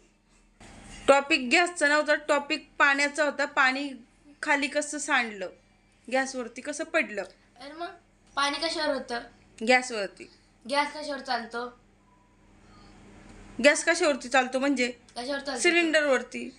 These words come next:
Speaker 2: हा, मग सिलेंडरला बदल, सिलेंडरची चुकी आहे.
Speaker 1: हा, पण
Speaker 2: हम्म.
Speaker 1: तुझी काहीच चुकी नाही.
Speaker 2: काहीच चुकी नाही माझी.
Speaker 1: आणि सिलेंडर एका महिन्याच्या आत संपल्यावर पैसे कोण भरणार त्याचं?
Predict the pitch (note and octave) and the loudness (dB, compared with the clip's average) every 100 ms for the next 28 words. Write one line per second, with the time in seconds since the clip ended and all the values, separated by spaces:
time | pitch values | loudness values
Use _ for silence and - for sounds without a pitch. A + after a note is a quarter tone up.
0 | _ C4+ E4+ F4+ E4 E4 F4 F4 F#4+ G4 | _ -4 0 0 0 -6 -4 -2 -2 -2
1 | G4 F#4+ F#4 E4+ D4 C4+ B3+ C#4+ D#4+ E4 | -2 0 2 2 2 -4 -4 -4 -2 -2
2 | D#4+ D#4+ E4+ E4 D4+ - C#4+ B3 G#3 - | -2 -4 -8 -12 -14 -10 -8 -8 -10 -16
3 | _ - - - - - - - - - | _ -20 -20 -20 -20 -20 -20 -20 -20 -20
4 | - A#3 G#3+ F#3 - - - A3+ G#3+ C4+ | -4 0 2 0 -6 -20 -8 -6 0 2
5 | D#4+ C#4+ C#4 - B3 A3 A3+ A3+ G3 _ | 4 4 2 -6 -8 -4 -2 -2 -4 _
6 | _ _ _ _ _ _ _ _ _ _ | _ _ _ _ _ _ _ _ _ _
7 | - - - - - - - - - - | -20 -20 -20 -20 -20 -20 -20 -20 -20 -16
8 | - A#3+ - G#3+ G3+ G3 F3+ F#3 F#3 F#3 | -14 -16 -14 -14 -12 -12 -12 -14 -16 -16
9 | - - - A#3 B3+ E4+ E4 D#4 C#4+ D4 | -16 -16 0 2 4 4 4 2 2 2
10 | D4 D4+ E4 E4+ C#4+ C4+ D#4 C4+ C4+ C4 | 2 0 2 2 0 0 -2 -2 -2 0
11 | C#4+ D4 - B3+ B3 B3+ C4 A#3 A3 - | -2 -2 -4 -4 -2 -2 -2 -4 -6 -10